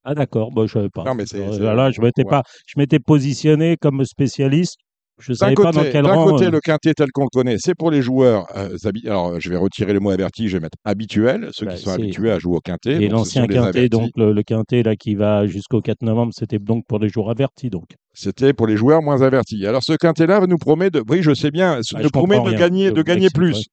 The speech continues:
Speaker 2: La dernière fois qu'on a lancé le quintet tel qu'on le connaît encore aujourd'hui, c'était aussi pour gagner plus. Finalement, on s'aperçoit qu'on avait beaucoup de, de quintets avec des euros à un euro dix, un euro vingt, un euro trente, et tout le monde râlait, et le chiffre avait tendance, euh, à s'étioler.
Speaker 1: Mm.
Speaker 2: Donc,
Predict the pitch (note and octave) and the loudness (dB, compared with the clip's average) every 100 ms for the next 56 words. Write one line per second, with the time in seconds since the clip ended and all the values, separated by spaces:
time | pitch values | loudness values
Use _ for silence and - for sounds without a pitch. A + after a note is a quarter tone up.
0 | _ _ _ - A2+ C#3 D#3 D#3+ - D#3+ | _ _ _ -8 -4 -2 0 -2 0 0
1 | D3 C#3 C3+ C3 D3 C3+ B2+ B2 C3+ B2+ | 2 0 0 -2 0 0 -2 -2 -2 -2
2 | A2+ A#2+ A2 A2+ A#2 G#2+ A#2+ A2 G#2 G#2+ | 0 -2 0 0 0 2 2 2 2 0
3 | B2+ F3 G3+ B2+ C#3 D3+ D3 F#3+ D3+ B2+ | -2 -4 -6 -4 0 0 0 -6 -6 -2
4 | C#3 C#3 G#2+ G#2+ - C#2 - G2+ F#2+ A#2+ | -2 -2 -4 -6 -8 -14 -8 -4 -2 -2
5 | C#3 G#2+ F#2+ F2+ C3 C#3+ - G2+ F2+ F#2+ | -2 -4 -6 -2 0 0 0 -4 -4 -4
6 | A#2+ B2 G#2+ F#2 F#2 - F2+ B2 A#2 F#2+ | -4 -2 -2 -2 -2 -6 -8 -2 -2 -2
7 | F#2+ E2+ G#2+ B2+ - - _ F#2+ G2+ G#2 | -6 -2 0 0 -2 -10 _ -4 -2 0
8 | F#2+ G2 A#2+ - G#2 G2+ F#2+ F#2+ A2 F#2+ | 0 -2 -6 -8 -6 -4 -2 0 0 2
9 | G2 F#2+ - C3+ D#3 _ _ _ - G2 | 2 2 2 0 -2 _ _ _ -4 -2
10 | G#2+ B2 - B2 B2+ G#2+ G2+ G#2+ D3+ E3 | -2 -6 -4 0 2 2 2 0 0 -2
11 | - A#2 F#2+ - E3+ - A2+ A#2+ G#2 A#2+ | -4 -2 -2 -2 -6 -4 -2 0 0 0
12 | D3 - A2+ G#2+ G2+ A2 A2+ C#3+ C#3 B2 | -2 -2 -2 -2 -4 -6 -6 -4 0 2
13 | G2+ - A2+ F#2+ - F3+ - F3+ | 0 -4 -14 -10 2 2 2 -10